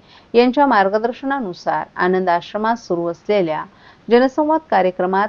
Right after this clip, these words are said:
माजी महापौर अशोक वैती आणि ठाणे लोकसभेचे संपर्क प्रमुख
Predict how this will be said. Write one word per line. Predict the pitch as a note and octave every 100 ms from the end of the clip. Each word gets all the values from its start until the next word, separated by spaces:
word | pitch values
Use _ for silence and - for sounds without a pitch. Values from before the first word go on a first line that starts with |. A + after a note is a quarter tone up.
| -
माजी | F3+ E3+
महापौर | F#3 F3 F#3 G#3+ A3
अशोक | F3+ - E3+ E3+
वैती | F3+ G3+ - D#3 D3
आणि | - F#3+
ठाणे | F#3+ G3 G#3+
लोकसभेचे | B3+ B3 - G#3 G3 G3
संपर्क | F#3+ F#3 F3 G#3 A3
प्रमुख | A3 A3 A#3